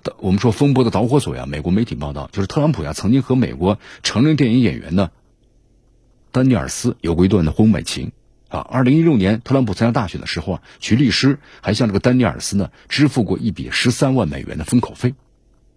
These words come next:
就作为其你不要曝光特朗普婚外情，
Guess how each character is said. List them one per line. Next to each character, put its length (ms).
就 100
作 140
为 100
其 140
你 100
不 100
要 120
曝 180
光 140
特 120
朗 140
普 220
婚 180
外 120
情， 220